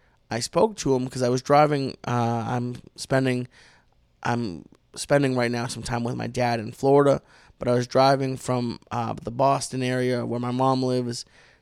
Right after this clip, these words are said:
down here. And I called my brother and I asked him, out of his many, many clients,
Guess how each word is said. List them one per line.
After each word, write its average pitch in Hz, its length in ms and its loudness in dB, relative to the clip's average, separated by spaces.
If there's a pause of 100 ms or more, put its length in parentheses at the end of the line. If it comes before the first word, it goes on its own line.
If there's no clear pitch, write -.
(100)
down 117 300 0
here. 139 440 2 (400)
And 120 100 -4
I 117 140 -2 (140)
called - 540 0 (100)
my 127 120 -2
brother 120 480 4
and 120 160 -2
I 117 80 0
asked 143 500 -4
him, 123 360 -4 (1200)
out 143 220 4
of 151 120 2
his 131 220 0
many, 131 280 0
many 135 240 0
clients, 123 800 -6